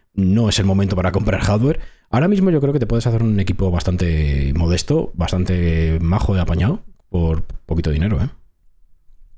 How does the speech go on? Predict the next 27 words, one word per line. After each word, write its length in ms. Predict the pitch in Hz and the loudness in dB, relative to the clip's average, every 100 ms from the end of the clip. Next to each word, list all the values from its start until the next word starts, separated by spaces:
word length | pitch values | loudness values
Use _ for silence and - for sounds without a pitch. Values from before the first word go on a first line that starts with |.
| - - - - - | -12 -12 -12 -16 -2
Pero 100 | 110 | 0
bueno, 160 | 127 | 2
para 180 | 101 104 | 0 0
terminar 300 | 107 117 139 | 0 0 2
con 100 | 139 | 0
esta 160 | 120 101 | 0 0
gráfica, 380 | 107 92 73 - - _ _ _ | 0 0 -2 -4 -14 _ _ _
eh, 600 | 98 101 95 92 92 92 | -2 2 2 2 2 2
bueno, 160 | 107 117 | 0 0
tengo 140 | 139 | 0
apuntado 280 | 156 147 139 | 0 0 0
aquí 340 | 123 139 143 156 | 0 0 0 0
que 160 | 101 | 0
hay 140 | 98 117 | 2 2
una 140 | 123 | 0
alternativa 840 | 110 95 87 80 78 131 113 101 | 0 0 0 0 0 0 0 0
que 120 | - | 0
durante 340 | 76 82 82 82 | 0 0 0 0
el 60 | |
mes 120 | 95 127 | 0 0
de 100 | 117 | 0
julio, 460 | - 139 101 113 | 0 0 0 0
el 80 | 71 | 0
que 80 | 80 | -2
acabamos 240 | 82 90 | 0 0
de 60 | 98 | 0
empezar, 400 | 92 - 101 | 0 -2 -2